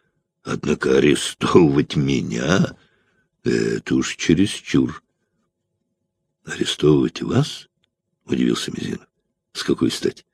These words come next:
«Еле пробился к вам на дрезинах с жандармской полуротой.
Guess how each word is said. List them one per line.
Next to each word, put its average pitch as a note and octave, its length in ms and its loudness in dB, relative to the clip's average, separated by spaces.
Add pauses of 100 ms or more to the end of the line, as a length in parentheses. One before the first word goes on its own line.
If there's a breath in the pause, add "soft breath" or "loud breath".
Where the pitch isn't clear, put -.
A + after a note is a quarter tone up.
(1000)
«Еле G2+ 540 10
пробился F#2 680 6
к - 80 -6
вам E2+ 240 6
на F2+ 80 8
дрезинах E2 800 6 (300 loud breath)
с - 60 -4
жандармской F2 920 4
полуротой. E2+ 680 6